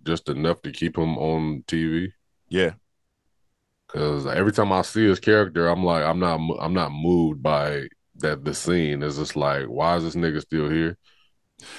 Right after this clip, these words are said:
Speaker 2: I think, but I think it, uh, just in, in that example, a lot of the character shit that's been happening so far is kinda pointless. Like Rock doing the business shit, it's like, we don't care about,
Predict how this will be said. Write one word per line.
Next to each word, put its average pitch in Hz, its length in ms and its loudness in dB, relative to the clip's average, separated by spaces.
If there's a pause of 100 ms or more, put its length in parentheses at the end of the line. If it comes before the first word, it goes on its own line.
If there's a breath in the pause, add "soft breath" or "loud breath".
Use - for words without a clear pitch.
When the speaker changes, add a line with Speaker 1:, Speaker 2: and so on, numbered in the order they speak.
(260 loud breath)
Speaker 2:
I 131 140 6
think, 131 260 2
but 127 100 6
I 123 120 6
think 139 300 2 (640)
it, 107 240 4
uh, 101 320 4
just 101 220 -6
in, 110 280 0
in 110 160 0
that 107 180 2
example, 101 800 -2
a 92 100 2
lot 117 300 6
of 120 80 0
the 113 100 -2
character 117 480 0
shit 107 220 -4
that's 98 180 2
been 92 160 -4
happening 101 300 0
so 95 160 0
far 104 360 6
is 95 120 -2
kinda 98 300 -2
pointless. 80 480 -6
Like 90 180 2
Rock 117 280 6 (640 soft breath)
doing 120 300 4
the 113 60 4
business 104 420 2
shit, 104 280 0
it's 92 120 -6
like, 95 160 4
we 104 100 -2
don't 104 200 -2
care 98 180 0
about, 90 240 2